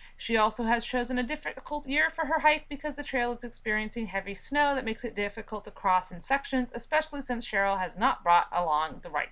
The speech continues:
equipment. However, Cheryl's hike quickly teaches her the importance of resilience and courage and strength, inner fortitude, since she refuses to give in to her worries, doubts, and pain.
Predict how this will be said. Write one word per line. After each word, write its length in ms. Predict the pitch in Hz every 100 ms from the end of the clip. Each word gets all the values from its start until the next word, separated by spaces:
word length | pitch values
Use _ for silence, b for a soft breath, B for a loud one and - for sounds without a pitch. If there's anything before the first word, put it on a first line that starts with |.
| -
equipment. 520 | - 403 240 180 - b b b - b b b b
However, 440 | 311 370 370 -
Cheryl's 400 | - 311 294 294
hike 220 | 285 254
quickly 260 | - - 269
teaches 400 | - 254 262 240
her 160 | 262 233
the 160 | 226
importance 540 | 214 - 269 240 247 -
of 200 | 196 175
resilience 540 | 180 254 254 247 247
and 180 | - -
courage 460 | 277 247 247 240
and 100 | 247
strength, 460 | - - 254 240 240
inner 240 | - 220 202
fortitude, 680 | - 254 247 247 247 240 B B B B
since 220 | - 294
she 120 | 349
refuses 440 | 320 - 339 339 -
to 120 | 311
give 220 | 247 208
in 160 | 196 196
to 120 | 180
her 120 | 185
worries, 440 | 196 269 269 269
doubts, 340 | - 202 196 -
and 120 | 196
pain. 380 | - 135 135